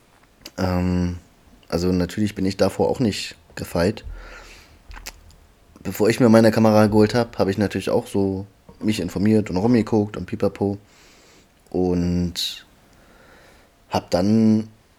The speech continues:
natürlich auch gedacht, boah, ja, die Kamera und die Kamera und das Objektiv oder das Objektiv. Aber, ja, hätte ich das Geld übrig gehabt, hätte ich mir wahrscheinlich tatsächlich auch irgendwie,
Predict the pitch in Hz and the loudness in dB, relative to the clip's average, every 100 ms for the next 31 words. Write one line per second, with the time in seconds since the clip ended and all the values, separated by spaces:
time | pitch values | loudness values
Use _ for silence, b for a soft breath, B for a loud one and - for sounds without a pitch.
0 | _ 110 107 - 98 - - - 98 95 | _ -6 -4 -2 -4 -4 -6 -4 -4 -4
1 | - 76 76 69 60 - _ _ _ _ | -8 -4 -2 -2 -6 -12 _ _ _ _
2 | _ _ _ _ _ _ - - 120 113 | _ _ _ _ _ _ -8 -4 -2 -2
3 | 107 B B - 110 - 107 107 104 107 | -6 B B -2 -2 0 0 2 2 2
4 | 90 87 117 120 117 110 107 107 101 87 | 0 -2 -2 -2 0 0 0 0 -2 -2
5 | 98 - 95 92 - 98 92 - - 123 | -4 -4 -6 -10 -8 -8 -8 -12 -6 -6
6 | - - 101 - 101 101 95 - B B | -6 -8 -8 -6 -6 -6 -6 -14 B B
7 | B B B B _ _ - 95 92 90 | B B B B _ _ -4 0 2 2
8 | 87 82 - _ _ _ _ _ _ 80 | 0 -4 -8 _ _ _ _ _ _ -10
9 | 67 78 80 73 - _ _ _ _ - | -6 -6 -6 -8 -12 _ _ _ _ -20
10 | - - _ _ - 117 127 135 123 - | -20 -20 _ _ -4 -2 0 0 0 4
11 | 110 107 180 165 156 - 123 123 120 127 | 4 4 2 2 2 2 2 2 2 2
12 | 120 104 98 - 104 104 - - 95 - | 2 2 2 0 -4 -4 -4 -4 -4 -8
13 | - 55 76 - 78 82 67 69 | -6 -2 -2 -2 -4 -4 -6 -8